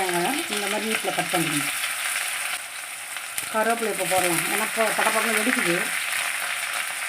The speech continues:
இந்த லெவலில் கட் பண்ணிக்கோங்க வெங்காயத்தை. கத்திரிக்காய் வந்த லெவல் தான் கட் பண்ணி வச்சுக்க.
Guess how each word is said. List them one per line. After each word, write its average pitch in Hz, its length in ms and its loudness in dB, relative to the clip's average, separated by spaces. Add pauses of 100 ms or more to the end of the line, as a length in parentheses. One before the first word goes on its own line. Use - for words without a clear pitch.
(2250)
இந்த 240 120 4 (100)
லெவலில் 254 360 6
கட் - 160 -2
பண்ணிக்கோங்க 175 400 0
வெங்காயத்தை. 170 340 0 (840)
கத்திரிக்காய் 262 460 4
வந்த 214 240 2
லெவல் 208 500 4
தான் 254 160 4
கட் - 160 2
பண்ணி 208 160 2
வச்சுக்க. 175 240 0